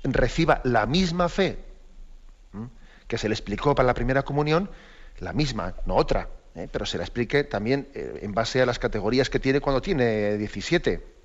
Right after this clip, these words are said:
dieciocho años, o cuando tiene treinta y cinco, eh, respondiendo también a, a las dudas que el entorno de esa edad le pueda originar, ¿no?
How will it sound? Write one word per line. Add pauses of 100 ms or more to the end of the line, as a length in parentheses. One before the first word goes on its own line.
(160)
dieciocho
años, (380)
o
cuando
tiene
treinta
y
cinco, (1080)
eh,
respondiendo
también
a, (260)
a
las
dudas
que
el
entorno
de
esa
edad
le
pueda
originar,
¿no?